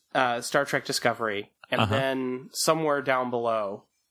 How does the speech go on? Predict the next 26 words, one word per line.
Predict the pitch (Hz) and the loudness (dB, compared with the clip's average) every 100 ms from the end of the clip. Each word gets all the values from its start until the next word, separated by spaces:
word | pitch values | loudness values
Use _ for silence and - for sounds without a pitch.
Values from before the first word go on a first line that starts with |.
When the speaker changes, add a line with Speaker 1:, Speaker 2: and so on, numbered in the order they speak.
| _ _ _ _ | _ _ _ _
Speaker 1:
at, | 117 120 | 6 6
in | 123 120 | 4 2
a | |
distant | 117 135 - 117 | 4 2 4 2
third, | - 110 104 | 2 2 0
is | 101 107 98 | -2 -2 0
probably | - 107 101 - | 2 2 2 -2
eating, | 113 104 139 190 202 | -2 2 2 2 -2
maybe? | 202 202 220 233 233 - | -4 -4 -4 -4 -10 -8
I | - 117 | -2 0
don't | 101 | 0
know. | 92 104 _ - | -4 -8 _ -2
It, | 117 127 | 0 0
Speaker 2:
Mm, | 123 | 0
Speaker 1:
it, | 131 | -2
for | - 165 | -2 -2
me | |
Speaker 2:
probably | - 165 131 | 0 0 0
sleeping | - - 135 113 110 101 | 0 0 -2 0 0 0
and | 90 85 | 0 0
then | 80 76 | 0 -2
eating. | 67 - 113 - - _ - - | -4 -4 -4 -6 -12 _ -14 -4
Speaker 1:
Oh, | 113 135 131 113 95 131 | 0 0 0 -2 -2 -4
okay. | 120 92 110 - _ _ | -2 -4 -4 -14 _ _
Yeah, | 139 165 160 | -2 0 0
yeah. | 120 110 | 0 -2